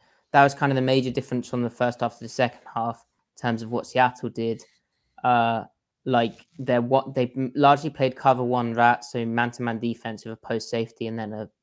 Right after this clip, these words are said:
player in the low hole. Purdy was really struggling in the first half, and Shanahan gave him a lot of kind of routes over the middle, and Purdy tried to beat the rat there and didn't get there. You remember Barton's outstretched, almost pick, and Tanner Muse had a pass break up as well.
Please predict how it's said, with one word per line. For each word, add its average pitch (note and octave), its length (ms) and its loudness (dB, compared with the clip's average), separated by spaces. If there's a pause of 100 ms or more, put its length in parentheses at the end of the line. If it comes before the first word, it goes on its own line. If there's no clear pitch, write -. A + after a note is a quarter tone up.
player A#2 240 -2
in A2+ 80 -8
the A2 60 -10
low A#2 240 -2
hole. A2 400 -4 (1200)
Purdy C#3 340 6
was C3 220 0
really B2+ 460 2
struggling A#2+ 600 -2
in A2+ 80 -8
the A2+ 60 -8
first B2 420 -2
half, B2 340 0 (340)
and A#2+ 120 -6
Shanahan B2 420 0
gave A#2+ 240 0
him A#2+ 160 -4
a - 20 -2
lot A#2 200 0
of A2+ 100 -12
kind A#2+ 220 -2
of G#2+ 100 -10
routes B2 300 -4
over A#2+ 180 -2
the G#2+ 80 -8
middle, D3 500 -2 (300)
and A#2 160 -6
Purdy A#2 240 0
tried A2+ 320 0
to - 60 -12
beat - 240 -4
the A2 100 -10
rat A2+ 260 0
there A#2+ 200 -2
and A2+ 100 -6
didn't A2+ 260 -6
get A2 200 -6
there. A#2+ 160 -2
You A2+ 160 -4
remember A2 500 -6 (220)
Barton's A#2 380 -2
outstretched, - 680 -4
almost A2+ 320 -8
pick, G#2 320 -10
and G#2 200 -10
Tanner A2+ 220 -8
Muse A2 240 -8
had G#2 80 -16
a - 60 -18
pass - 340 -6
break G2+ 220 -12
up G#2+ 100 -14
as G2+ 100 -20
well. G#2+ 300 -8